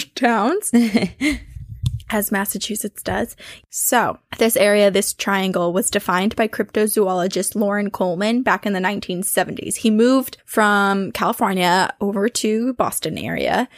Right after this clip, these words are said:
Speaker 1: and did a, a little bit of research in the area, and he actually wrote a book called Mysterious America, which is where he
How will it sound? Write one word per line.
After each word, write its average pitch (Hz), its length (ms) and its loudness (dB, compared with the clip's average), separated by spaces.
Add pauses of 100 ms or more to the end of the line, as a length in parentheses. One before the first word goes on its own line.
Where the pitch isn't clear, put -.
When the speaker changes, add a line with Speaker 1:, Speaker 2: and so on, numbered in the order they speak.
(360)
Speaker 1:
and 196 560 0
did 208 160 0
a, 196 340 2
a - 80 0
little 208 200 0
bit 196 100 2
of 202 100 2
research 302 400 0
in 269 60 2
the 247 120 2
area, 240 320 2
and 214 180 0
he 214 80 2
actually 208 260 -2
wrote 202 160 2
a 190 40 -2
book - 360 -2
called 196 300 -2
Mysterious 202 840 0
America, 196 580 -2
which 247 240 -2
is 190 140 0 (180)
where 190 800 2
he 208 560 -4